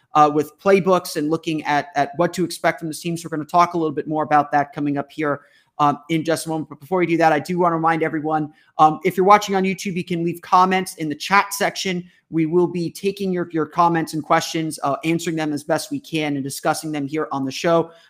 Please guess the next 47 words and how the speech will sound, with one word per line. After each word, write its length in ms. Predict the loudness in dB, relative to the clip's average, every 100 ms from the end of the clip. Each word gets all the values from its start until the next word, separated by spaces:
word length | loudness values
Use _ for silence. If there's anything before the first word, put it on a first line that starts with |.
| 0
I 80 | 4
am 200 | 4 4
planning 300 | 4 4 2
on 140 | 0
doing 320 | 0 0 2
more 160 | 0 2
live 380 | 4 6 6 4
YouTube 400 | -4 -8 -10 -8
stuff, 380 | -2 0 -2 -8 _ _
um, 180 | 0 2
now 160 | 4 2
that 140 | 2
we 80 | -2
have 240 | 0 0
that 160 | 2 0
available 380 | 4 6 6 4
to 200 | 2 2
us. 240 | 0 -4 -18 _ _
Um, 240 | 2 2 0
I 20 | -4
do 140 | -2
plan 180 | 0 2
on 140 | 0
doing 240 | 0 -2 2
that, 240 | 2 0
including 320 | -4 -4 -2
maybe 180 | -2 -2
some 220 | -4 -8
pregame 480 | -8 -10 -6 -4 -6
stuff. 380 | -2 -2 -2 -8 _
Stay 220 | -6 -4
tuned, 320 | -4 -6 -6
stay 200 | -6 -4
tuned 220 | -4 -4 -6
for 80 |
some 180 | -8 -4
news 220 | -4 -2
on 140 | -2 -2
that 180 | -2 -2
as 100 | -2
well. 140 | -2
We're 60 | -2
gonna 160 | -6
try 220 | -2 0
and 100 | 2
really 180 | 2 0
exploit, 480 | 0 2 4 4